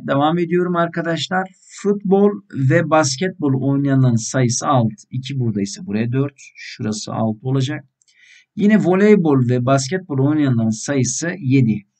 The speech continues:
O zaman buraya da beş. İki burada beş. Futbol oynayanların sayısı on beş.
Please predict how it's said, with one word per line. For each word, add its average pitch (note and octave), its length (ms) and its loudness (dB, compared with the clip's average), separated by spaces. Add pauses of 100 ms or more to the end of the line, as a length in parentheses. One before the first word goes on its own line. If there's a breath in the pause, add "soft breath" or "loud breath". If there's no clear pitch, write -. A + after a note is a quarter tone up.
(120)
O - 60 -10
zaman B2 200 -4
buraya C3 220 0
da E3 120 -4
beş. C3 320 -4
İki B2+ 260 -6
burada B2+ 320 -2
beş. - 320 -4 (1080 soft breath)
Futbol A3+ 420 0
oynayanların A3 480 8 (140)
sayısı G3 300 0
on F#3+ 200 4
beş. - 340 -4